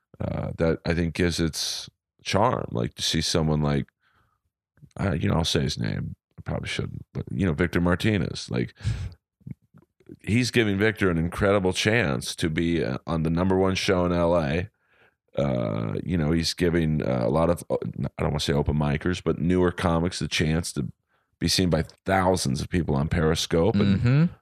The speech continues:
Speaker 1: you know, now the stakes are so high on this show. Comedy Central's there almost every week. Managers are there every week. Agents.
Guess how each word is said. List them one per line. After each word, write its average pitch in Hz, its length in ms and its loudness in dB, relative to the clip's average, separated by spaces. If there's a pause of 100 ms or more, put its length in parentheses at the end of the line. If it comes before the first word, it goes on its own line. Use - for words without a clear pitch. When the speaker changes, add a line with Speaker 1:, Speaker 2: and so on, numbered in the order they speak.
(160)
Speaker 1:
you 87 80 2
know, 98 120 2
now 131 360 2
the 120 100 0
stakes 113 400 2
are 107 60 0
so 110 260 2
high 107 220 4
on 104 160 2
this 104 100 0
show. 110 300 4
Comedy 101 380 2
Central's 104 600 2
there 104 260 4
almost 101 360 2
every 104 220 4
week. 104 420 2
Managers 95 600 0
are 101 100 4
there 98 200 4
every 101 200 4
week. 98 580 0
Agents. 95 720 0